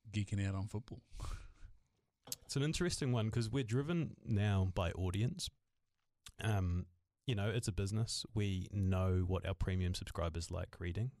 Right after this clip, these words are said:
Speaker 2: Um, we know what sort of stories they're gonna sign up to read. And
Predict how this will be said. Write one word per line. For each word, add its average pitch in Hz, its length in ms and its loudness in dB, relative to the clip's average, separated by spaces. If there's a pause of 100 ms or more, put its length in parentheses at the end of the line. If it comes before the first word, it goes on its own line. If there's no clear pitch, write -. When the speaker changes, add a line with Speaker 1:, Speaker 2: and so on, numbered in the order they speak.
(100)
Speaker 2:
Um, 82 520 0 (320)
we 92 100 4
know 85 240 4
what - 140 -2
sort 92 120 -2
of 85 60 0
stories 85 360 -2
they're - 80 -2
gonna 82 340 -2 (100)
sign 78 380 -2
up 78 100 -6 (180)
to 80 100 -4
read. 85 300 -2 (840)
And 92 440 4